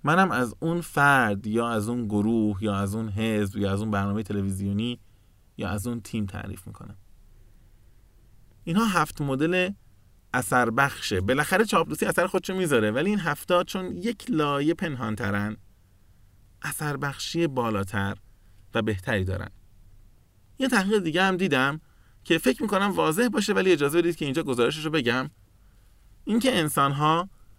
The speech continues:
از بین چاپلوسی‌های مختلف، چاپلوسی‌های اسپسیفیک و مشخص رو به چاپلوسی‌های عمومی ترجیح می‌دن. اینکه شما یکی از بهترین مدیرایی هستی که من تا حالا دیدم، چاپلوسی عمومیه.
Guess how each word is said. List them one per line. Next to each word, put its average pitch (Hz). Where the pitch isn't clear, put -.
از 151
بین 208
چاپلوسی‌های 135
مختلف، 123
چاپلوسی‌های 156
اسپسیفیک 151
و 135
مشخص 151
رو 175
به 147
چاپلوسی‌های 127
عمومی 135
ترجیح 110
می‌دن. 95
اینکه 165
شما 151
یکی 147
از 131
بهترین 135
مدیرایی 131
هستی 131
که 131
من 123
تا 139
حالا 120
دیدم، 135
چاپلوسی 156
عمومیه. 117